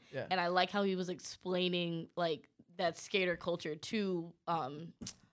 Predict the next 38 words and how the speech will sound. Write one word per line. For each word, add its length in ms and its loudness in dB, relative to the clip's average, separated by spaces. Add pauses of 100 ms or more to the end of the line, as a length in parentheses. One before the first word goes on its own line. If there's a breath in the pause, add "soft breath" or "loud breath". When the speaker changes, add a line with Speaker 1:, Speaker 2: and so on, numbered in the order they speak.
(120)
Speaker 2:
God, 180 -2
what 80 -2
was 100 -4
his 140 -4
name? 100 0
Speaker 1:
Stevie, 340 0
I 40 -2
think. 380 -8 (100)
Speaker 2:
Stevie, 320 4
yes, 260 2
Speaker 1:
Yeah, 60 -2
Speaker 2:
Stevie. 340 -4
Speaker 1:
Stevie. 140 -8 (280 loud breath)
Speaker 2:
And, 140 2
like, 160 2
I 80 4
feel 140 0
like 100 0
that 140 4
whole 160 4
movie 300 0
kinda 280 -2
just 180 -4
sums 200 -2
up, 180 -4
like, 160 -2
this 180 -8
entire 360 -10
point. 380 -6
Like, 180 0 (180 soft breath)
Stevie 560 0
was 220 -2
looking 420 0
at 260 2
the 120 -6
skater 360 0
culture 320 -2
as, 420 -4